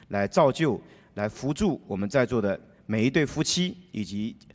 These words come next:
啊，在你的恩典和主权底下要步入婚姻的，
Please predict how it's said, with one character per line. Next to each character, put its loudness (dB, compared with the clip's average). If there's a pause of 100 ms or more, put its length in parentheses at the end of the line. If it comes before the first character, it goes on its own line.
(220)
啊， -8
在 4
你 2
的 -2
恩 2
典 2
和 -2
主 -2
权 2
底 -6
下 0
要 0 (180)
步 6
入 8
婚 2
姻 4
的， 2